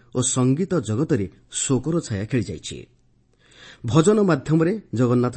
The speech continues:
ସଂସ୍କୃତିକୁ ଲୋକଙ୍କ ନିକଟରେ ପହଞ୍ଚାଇବାରେ ଶାନ୍ତିଲତାଙ୍କ ଉଦ୍ୟମ ଥିଲା ପ୍ରଶଂସନୀୟ। ତାଙ୍କର ଭଜନ ମଧ୍ୟରେ ଭଜି ଭଜି ତୋ ନାମ ଚକାନୟନ ବେଶ୍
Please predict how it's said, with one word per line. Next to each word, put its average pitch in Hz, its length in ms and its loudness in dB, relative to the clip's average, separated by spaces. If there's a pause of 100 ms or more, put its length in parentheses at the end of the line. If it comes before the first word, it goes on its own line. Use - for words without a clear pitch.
ସଂସ୍କୃତିକୁ 156 720 -4
ଲୋକଙ୍କ 120 420 0
ନିକଟରେ 113 440 -2
ପହଞ୍ଚାଇବାରେ 139 680 -2
ଶାନ୍ତିଲତାଙ୍କ 143 800 -4
ଉଦ୍ୟମ 104 420 -2
ଥିଲା 131 220 -4 (240)
ପ୍ରଶଂସନୀୟ। 101 720 -4 (880)
ତାଙ୍କର 160 320 6
ଭଜନ 160 300 2
ମଧ୍ୟରେ 110 400 -4 (280)
ଭଜି 143 360 2
ଭଜି 170 240 0
ତୋ 170 140 -2
ନାମ 113 280 0
ଚକାନୟନ 127 540 -2 (240)
ବେଶ୍ 117 280 -2